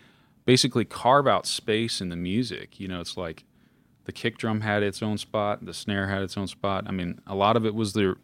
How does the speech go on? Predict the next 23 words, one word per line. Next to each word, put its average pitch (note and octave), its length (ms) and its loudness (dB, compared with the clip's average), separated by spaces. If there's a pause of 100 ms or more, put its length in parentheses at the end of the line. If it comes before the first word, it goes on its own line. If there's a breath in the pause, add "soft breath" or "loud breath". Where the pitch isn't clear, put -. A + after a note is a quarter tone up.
engineer G2 520 2
as F#2 100 0
well G2+ 540 2 (160)
on G2+ 160 -2
those F#2+ 200 -6
records, G#2 500 -6 (100)
but F2 320 -2
Quincy F#2+ 760 -2 (640)
was F2+ 360 0
kind F#2+ 160 -4
of - 20 -2
the E2+ 60 -4
mastermind, F2+ 880 -4 (140)
producer, F#2 500 -4
arranger, F2+ 580 -2
all F#2 160 -4
that. F2+ 340 -8
Michael F#2+ 320 0
Jackson F#2+ 360 0
was E2+ 100 -4
also F#2+ 300 0
an F2 80 0
arranger. F2 640 -2